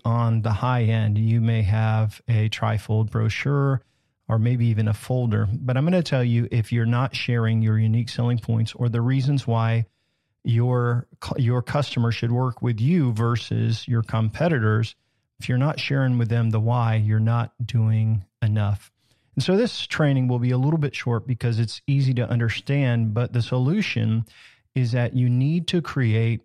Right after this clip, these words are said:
an information package about your company. And basically, this information package shares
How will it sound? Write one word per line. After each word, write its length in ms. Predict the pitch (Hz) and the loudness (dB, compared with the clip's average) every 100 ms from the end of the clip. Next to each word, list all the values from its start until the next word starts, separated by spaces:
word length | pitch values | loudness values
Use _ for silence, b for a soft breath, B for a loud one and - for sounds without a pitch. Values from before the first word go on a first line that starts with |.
| _ | _
an 280 | 117 113 113 - | -2 0 -2 -2
information 840 | 139 - 156 127 117 113 117 113 | -2 0 0 2 0 -2 -2 -2
package 720 | 110 113 113 - 110 110 - - | -2 -2 -2 -2 -2 -2 -2 -4
about 440 | 104 110 110 131 | 0 0 0 -2
your 100 | 123 | -2
company. 540 | 123 110 110 110 110 104 B B B B _ | -2 -2 0 0 0 -4 B B B B _
And 200 | 127 123 | -2 0
basically, 500 | 135 175 - 147 120 | 0 -2 -2 0 0
this 220 | 113 113 - | 2 0 -2
information 600 | 127 156 143 123 - 131 | -2 0 0 0 0 -2
package 400 | 113 107 104 117 | 0 0 -2 -4
shares 400 | - 117 113 110 | -2 0 0 0